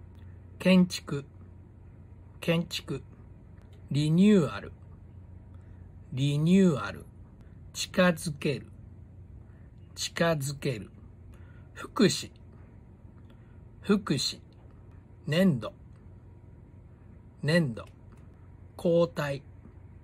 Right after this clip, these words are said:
交代。えー、日本でもね、結構やっぱりこう、高齢の人、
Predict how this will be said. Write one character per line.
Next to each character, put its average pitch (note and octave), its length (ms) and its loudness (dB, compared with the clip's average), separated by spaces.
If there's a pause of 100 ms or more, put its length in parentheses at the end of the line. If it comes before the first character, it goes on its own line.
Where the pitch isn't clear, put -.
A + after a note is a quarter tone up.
(800)
交 D#3 340 -2
代。 C3+ 280 -4 (1200)
え D#3 480 0
ー、 D#3 60 0
日 F#3+ 80 6
本 D#4 160 6
で C4+ 80 6
も B2+ 140 -2
ね、 B2+ 260 0
結 F#3 160 -2
構 B2 140 -6
や B2 40 -6
っ A#2+ 40 -10
ぱ B2+ 140 -4
り A#2 340 -8
こ A#2+ 520 -10
う、 - 60 -20 (180)
高 A#3 380 6
齢 G#3+ 220 4
の F#3+ 120 4
人、 - 300 -4